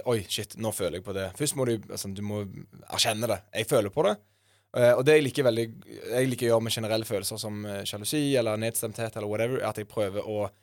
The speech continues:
jobbe meg bakover i hvordan, eller hvorfor jeg føler det. Så OK, eh, jeg er sjalu nå fordi, eh,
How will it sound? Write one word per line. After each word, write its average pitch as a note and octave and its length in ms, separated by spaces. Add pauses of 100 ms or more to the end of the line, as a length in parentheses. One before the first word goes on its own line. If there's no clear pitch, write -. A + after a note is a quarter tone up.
(140)
jobbe B2 380
meg A2 180
bakover A2 680
i G2 80
hvordan, G#2+ 560 (100)
eller G#2 160
hvorfor C3 300
jeg - 80
føler G2 240
det. A2 60 (120)
Så G#2+ 140
OK, G#2 80
eh, G2+ 960
jeg B2+ 160
er A#2+ 80
sjalu A#2 260
nå A2 220
fordi, G#2 240 (160)
eh, G2 400